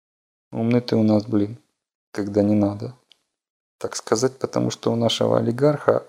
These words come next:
А по кличке Анатом в отставку только футболисты выходят. Остальных закапывают по статье «я слишком много знал». Так что как только я постарел...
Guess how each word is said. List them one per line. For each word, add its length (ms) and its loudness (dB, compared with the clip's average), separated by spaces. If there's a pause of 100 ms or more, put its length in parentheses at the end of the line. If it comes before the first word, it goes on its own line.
А 220 -2 (160)
по 80 -10
кличке 580 -6
Анатом 600 -2 (200)
в 120 -8
отставку 480 -2
только 320 2
футболисты 640 0
выходят. 540 -8 (1000)
Остальных 480 -4
закапывают 760 0
по 200 2
статье 640 -6
«я 180 -2
слишком 440 -6
много 320 4
знал». 380 -6 (480)
Так 160 -6
что 160 -4
как 220 -4
только 300 2
я 120 0
постарел... 640 0